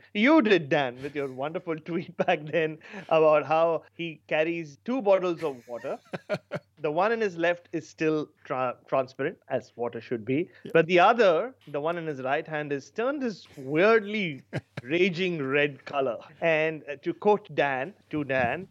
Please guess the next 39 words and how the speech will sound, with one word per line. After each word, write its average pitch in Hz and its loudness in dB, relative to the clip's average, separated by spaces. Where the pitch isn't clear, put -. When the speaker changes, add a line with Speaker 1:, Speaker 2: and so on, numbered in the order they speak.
Speaker 1:
it 143 -10
said, 156 -2
"The 135 -2
right 156 2
hand 180 -4
water 156 0
was 156 -2
clear 151 -2
when 143 -4
he 143 -6
ran 139 2
on, 135 -6
but 117 -6
Kohli's 139 0
righteous 143 -2
fury 156 2
transformed 175 0
the 160 2
other 147 2
one." 151 -2
<laughs> - -18
So 175 0
it, 220 2
it 277 0
is 285 0
quite 202 2
a 175 -2
sight. 123 -4
And, 139 -8
um, 135 -2
the 147 -2
smile 165 0
on 175 0
his 165 -8
face, 160 -4
and 156 -6
you 156 -6
could 175 -10
see, 208 -4